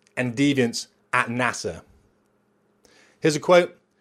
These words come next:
"Social normalization of deviance means that people within the organization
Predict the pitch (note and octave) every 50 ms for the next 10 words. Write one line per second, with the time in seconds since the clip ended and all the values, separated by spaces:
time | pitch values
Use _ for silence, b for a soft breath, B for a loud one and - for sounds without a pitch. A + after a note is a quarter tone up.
0 | _ _ _ _ _ _ _ _ _ - - - - F#3+ G3 G3 - - A3 A3
1 | G#3 G#3+ - D#3 E3 E3+ E3+ E3+ E3+ E3+ E3 D3 D#3+ D#3 D#3 D3 - D#3 D3 C#3
2 | C3 D3+ D3+ D3 B2+ A#2 A2 A2 - - - - C#3+ D#3 E3 D#3 E3+ D3 - -
3 | F3 F3 F3 E3 D3 C#3+ C#3+ C#3+ E3 F#3 G3 F#3 E3+ D#3 C#3 B2+ B2+ A#2 G#2+ B2
4 | G#2+ G2+ - - G#2 G2 G2+